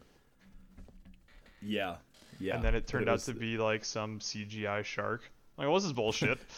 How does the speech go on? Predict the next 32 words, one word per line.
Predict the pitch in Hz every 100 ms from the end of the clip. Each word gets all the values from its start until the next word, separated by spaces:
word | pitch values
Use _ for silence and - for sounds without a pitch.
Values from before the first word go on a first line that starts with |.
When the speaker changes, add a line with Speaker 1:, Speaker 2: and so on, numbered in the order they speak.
| -
Speaker 2:
<laughs> | 151 - 135 - -
Speaker 1:
<laughs> | 214
Speaker 2:
Like, | 214 - - 254 247 233
Speaker 1:
Didn't, | 135 156 165
Speaker 2:
"This | 160
is | 151
not | 131 143
what | 135
I |
Speaker 1:
didn't | 139
Speaker 2:
signed | 147 139
Speaker 1:
Chad | 139
Speaker 2:
up |
for." | 110
Speaker 1:
Johnson | 101 113 - 135
do | 131
something | 131 135 135 131
like | 131 135
that, | 135 131
too? | - 107 117 127 -
Like, | 95 -
race | 90 104 -
a | 101
cheetah | - 104 107
Speaker 2:
I | 101
think | 107
he |
Speaker 1:
or | 107
Speaker 2:
raced | 127 110
Speaker 1:
something? | 107
Speaker 2:
a | 107
cheetah. | 113 104 107